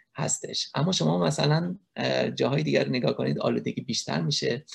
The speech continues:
و همین شهرهای کانادا رو هم نگاه کنید می‌بینید که، اه، طبق مقی-، مقیاس یک تا ده که میسنجن معمولاً همه سال، اه، یک تا سه هست، یعنی هیچ وقت صفر نمیشه آلودگی.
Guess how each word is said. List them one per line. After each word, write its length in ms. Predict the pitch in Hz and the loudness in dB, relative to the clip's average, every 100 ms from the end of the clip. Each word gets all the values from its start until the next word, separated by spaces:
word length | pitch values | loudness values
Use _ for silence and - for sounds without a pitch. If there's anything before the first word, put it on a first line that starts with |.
| - - _ | -16 -18 _
و 60 | 123 | -2
همین 180 | 143 190 | 2 2
شهرهای 360 | 185 147 160 | 2 2 0
کانادا 360 | - 143 127 131 | 0 0 0 2
رو 100 | 165 | 2
هم 160 | 160 143 | 0 0
نگاه 260 | 120 113 | 0 0
کنید 240 | - 160 180 | 0 -4 -2
می‌بینید 360 | 139 123 139 | -2 0 -2
که، 280 | - 147 143 - - - - - | 0 0 0 -4 -18 -18 -18 -6
اه، 140 | 120 | -4
طبق 280 | 113 143 - | -2 -2 0
مقی-، 440 | 156 139 - - - | 0 0 0 -6 -4
مقیاس 480 | 120 - 127 151 | -2 0 -2 -2
یک 320 | 151 143 143 - | -4 -4 -4 -6
تا 100 | 123 | -2
ده 260 | 139 151 151 | 0 0 0
که 100 | 127 | -4
میسنجن 800 | 120 - - 151 139 147 185 - - - - - | -4 -4 -4 -4 -2 0 -2 -6 -16 -18 -18 -6
معمولاً 340 | 117 120 123 | -4 0 0
همه 540 | 165 151 127 135 185 185 | 0 0 0 0 2 0
سال، 420 | - 151 175 190 - _ - | 0 0 0 -2 -10 _ -8
اه، 260 | - 123 123 123 _ _ _ - | -2 0 -2 -4 _ _ _ -8
یک 280 | 147 160 - | -2 -2 -2
تا 120 | 160 | -4
سه 220 | 151 - | -2 -4
هست، 280 | 110 - - | -4 -6 -4
یعنی 160 | 139 160 | -2 -2
هیچ 240 | 180 - | -4 -4
وقت 160 | 160 - | -6 -6
صفر 400 | - 156 151 - | -4 -4 -2 -4
نمیشه 320 | - - - | -4 -4 -4
آلودگی. 500 | - 151 - 151 | -6 -8 -10 -12